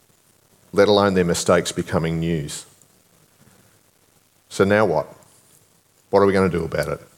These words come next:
What has to change? And in understanding this, and this, forgive me, I might get ranty. In understanding this, we, uh, we do have to manage all these things in tensions, but really,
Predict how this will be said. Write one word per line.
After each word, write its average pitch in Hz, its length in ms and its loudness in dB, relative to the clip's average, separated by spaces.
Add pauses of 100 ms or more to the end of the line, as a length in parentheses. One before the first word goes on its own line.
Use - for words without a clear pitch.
(340)
What 92 160 2
has 98 240 -2
to 98 80 -6
change? 76 540 -6 (2500)
And 123 120 4
in 131 100 4
understanding 131 680 2
this, - 540 0 (120)
and 90 240 -4
this, - 340 -6 (340)
forgive 101 460 -2
me, 101 160 2
I 76 80 0
might 92 220 0
get 92 100 4
ranty. 80 440 -4 (580)
In 120 100 2
understanding 143 640 2
this, - 340 0
we, 117 280 4
uh, 113 140 4
we 127 160 0
do 139 180 6
have 135 120 4
to 143 80 -2
manage 127 320 2
all 113 120 4
these 107 180 4
things 117 240 2
in 101 80 0
tensions, 107 500 0
but 107 220 0
really, 139 400 4